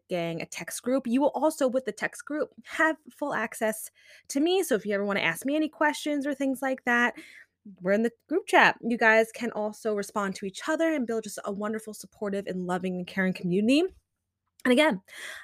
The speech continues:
that's what the Growth Mindset Gang is. And that's what I want the texting group to be. So if you are interested, please make sure to subscribe to the podcast. The link is going to be in my show notes.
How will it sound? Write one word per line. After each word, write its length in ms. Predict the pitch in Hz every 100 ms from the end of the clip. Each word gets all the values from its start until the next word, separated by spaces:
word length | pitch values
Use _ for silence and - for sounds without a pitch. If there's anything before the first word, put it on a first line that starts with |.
| -
that's 260 | 240 262
what 100 | 294
the 60 | 294
Growth 200 | 285 277
Mindset 340 | 269 254 269
Gang 180 | 262 262
is. 560 | 302 339 185 - - - - _ _ _ _ -
And 160 | 180 180
that's 400 | 180 - - -
what 100 | 202
I 20 |
want 140 | 190
the 60 | 185
texting 360 | 175 175 -
group 200 | 170 -
to 80 | -
be. 240 | - - - - - -
So 140 | -
if 100 | 233
you 80 | 277
are 100 | 302 285
interested, 520 | 277 269 - 269 247
please 240 | - 311 269
make 160 | 254
sure 200 | - 233
to 140 | 226 226
subscribe 400 | 208 - 202 196
to 80 |
the 60 | -
podcast. 560 | - 208 208 - 214 -
The 80 |
link 320 | 220 233 233 -
is 100 | 214
going 200 | 208 196
to 60 | -
be 100 | 185
in 80 |
my 80 | 175
show 320 | 175 - 185
notes. 380 | 190 262 370 -